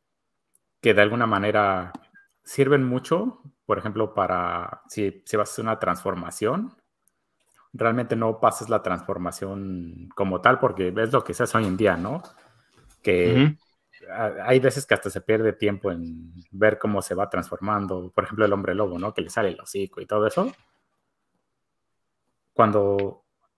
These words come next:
Speaker 1: puedes llegar a hacer algo más impresionante en el momento de, de jugar con, con tus ángulos, jugar con los cortes de cámara.
Speaker 2: Ujú.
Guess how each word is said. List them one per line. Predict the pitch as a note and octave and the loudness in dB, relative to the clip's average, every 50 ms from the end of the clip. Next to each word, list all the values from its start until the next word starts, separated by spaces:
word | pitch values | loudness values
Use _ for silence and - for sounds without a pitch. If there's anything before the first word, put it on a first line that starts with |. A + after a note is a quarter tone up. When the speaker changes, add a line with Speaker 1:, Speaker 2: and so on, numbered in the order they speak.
| _ _ _ | _ _ _
Speaker 1:
puedes | - B2+ A#2 B2+ A#2+ | 4 4 6 4 4
llegar | B2+ A2+ G#2 G#2+ | 4 4 4 4
a | A#2 | 4
hacer | A2 - B2 A2+ | 4 2 0 2
algo | A2+ A#2+ B2+ B2+ A#2 | 2 2 2 0 0
más | A2+ G#2 G2+ G2+ G2+ G#2 G#2+ A2+ - - - - | 0 -2 -4 -6 -4 -2 -2 -2 -4 -4 -6 -6
impresionante | B2+ A#2+ - - G#2+ F#2+ - - G2+ F2+ F2+ F#2 G2 G#2 G#2+ - D#3 E3 G#3+ B3+ C4 A3 - - - - _ | -6 -2 -2 0 0 0 0 -2 -4 -4 -2 -2 -4 -4 0 0 2 2 2 0 -2 -4 -6 -14 -20 -20 _
en | - - F#2+ | -12 -10 -8
el | F#2+ F#2 F#2 F#2 F2+ | -6 -6 -6 -8 -8
momento | F#2 F#2 F#2+ G2 G2+ G2+ C3 A2+ | -6 -6 -6 -6 -4 -4 -4 -2
de, | G#2+ F#2+ F2+ F2 E2+ E2+ E2+ E2+ E2+ E2+ E2+ E2+ - - - - _ _ _ _ _ _ _ _ _ _ _ _ | -2 -2 -2 -2 -4 -6 -8 -8 -10 -10 -12 -12 -14 -16 -16 -20 _ _ _ _ _ _ _ _ _ _ _ _
de | - G#2+ | -2 -2
jugar | F#2+ - - G2+ G#2 G2+ - - | -2 -2 -2 0 0 0 0 -2
con, | A#2 G#2+ F#2+ F#2+ F2+ - - - - _ _ _ _ _ _ _ | -4 -4 -4 -6 -8 -10 -14 -20 -20 _ _ _ _ _ _ _
con | _ - G2+ F#2 F2+ F2+ | _ -8 -8 -8 -8 -8
tus | - - F#2 F#2 F2 F2 - - | -8 -8 -8 -8 -8 -10 -2 0
ángulos, | G2+ F#2+ F#2 F#2+ G2+ F#2+ G#2+ A2 G#2+ A2 A2 A2 G#2+ | 2 2 2 0 -2 -2 -2 -2 0 0 0 -2 -2
jugar | - - G#2 F#2 G2 G2 - | -6 -8 -4 -2 -2 -4 -2
con | - A2+ G2+ | -4 -4 -4
los | F2 F2 - | -4 -6 -6
cortes | - G#2+ G#2 - A2 G2 | -4 -4 -2 0 0 -2
de | F2+ F2+ - | -2 -4 -2
cámara. | - G#2 G2+ G#2 G#2 G#2 G#2 G#2 G#2 G#2+ G#2+ - - _ _ _ _ _ _ _ _ _ _ _ - | 0 2 2 4 2 2 0 0 0 -2 -4 -8 -14 _ _ _ _ _ _ _ _ _ _ _ -8
Speaker 2:
Ujú. | A#2+ A2+ A2+ A#2+ C3+ D#3 E3+ | -8 -4 -2 -2 -2 -2 -4